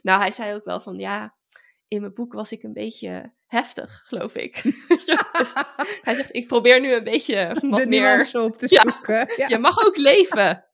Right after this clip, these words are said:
Speaker 1: <laughs> Maar goed, eh, hij zei inderdaad, "Drink koffie." Maar wat het dus doet, is als je... Kijk, je brein gaat, wordt wakker en dan gaat het aan de slag. Dus het is gewoon bezig.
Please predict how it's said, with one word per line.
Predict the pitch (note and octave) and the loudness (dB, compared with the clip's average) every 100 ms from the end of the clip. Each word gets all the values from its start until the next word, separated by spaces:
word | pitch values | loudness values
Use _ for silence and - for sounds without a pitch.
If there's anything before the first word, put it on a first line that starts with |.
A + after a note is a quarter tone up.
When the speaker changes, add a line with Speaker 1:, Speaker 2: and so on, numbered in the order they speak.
| _ | _
Speaker 1:
<laughs> | F#4+ F#4 F4+ - - - G#4 - F#4+ G4 A4+ - - _ _ _ _ _ D5 E5 - - - - _ _ _ | -4 -2 -4 -6 -6 -8 -8 2 4 6 4 2 -8 _ _ _ _ _ -8 -8 -10 -16 -20 -20 _ _ _
Maar | E4 | -4
goed, | F#4 F4+ C#4 - - | 0 0 0 -6 -8
eh, | A#3+ B3+ B3+ B3 - | 0 2 4 2 0
hij | A#3+ A#3+ | -4 -4
zei | B3+ | -4
inderdaad, | A#3+ A#3 A3+ | -4 -6 -10
"Drink | G#3+ A#3 A#3 | -8 -6 -6
koffie." | A#3+ C#4+ C#4+ F4 - - - _ _ | -8 -8 -6 -8 -10 -20 -20 _ _
Maar | D#4 A3 A3 A3 | -4 2 2 2
wat | B3+ | -6
het | B3 | -10
dus | G#3+ | -10
doet, | B3+ B3 | -10 -10
is | B3 | -10
als | A3 | -8
je... | A3 G3 F#3 F#3 _ _ _ _ | -8 -8 -10 -14 _ _ _ _
Kijk, | - - _ F#3+ - | -14 -14 _ _ -10
je | A#3 | -8
brein | A#3 B3 C#4 | -4 -4 -4
gaat, | C4+ A3 G#3 - | -6 -6 -6 -8
wordt | G#3 G#3 | -12 -8
wakker | A3 B3 A#3+ | -6 -6 -6
en | A3 | -6
dan | A3 | -6
gaat | A3+ | -8
het | G#3+ | -8
aan | G#3 | -10
de | G3+ | -10
slag. | - - - - _ _ | -10 -10 -12 -18 _ _
Dus | _ G3+ - - | _ -14 -14 -16
het | G#3+ | -14
is | G#3+ A3 | -12 -12
gewoon | - F#3+ G3 | -10 -8 -8
bezig. | G#3 B3 - - - | -6 -6 -6 -12 -16